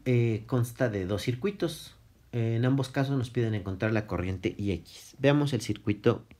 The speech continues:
de la primera parte, digamos. Sería así, una resistencia. Eh, aquí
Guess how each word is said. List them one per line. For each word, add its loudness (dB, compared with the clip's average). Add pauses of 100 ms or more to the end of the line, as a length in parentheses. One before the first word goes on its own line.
(420)
de 0
la 0
primera 0
parte, -4
digamos. -10 (680)
Sería 2
así, 2 (1000)
una -2
resistencia. 0 (1080)
Eh, 2 (2000)
aquí 0